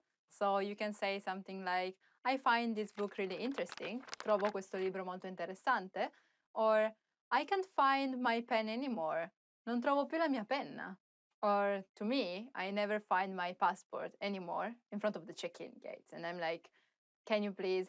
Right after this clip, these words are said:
help me?" And then I find it again. So yes, ho trovato il passaporto.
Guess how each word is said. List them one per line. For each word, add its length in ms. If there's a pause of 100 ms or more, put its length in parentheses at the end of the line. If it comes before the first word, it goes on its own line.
help 320
me?" 440
And 480 (100)
then 260
I 140
find 240
it 140
again. 360
So 360 (400)
yes, 360 (140)
ho 120
trovato 440
il 100
passaporto. 680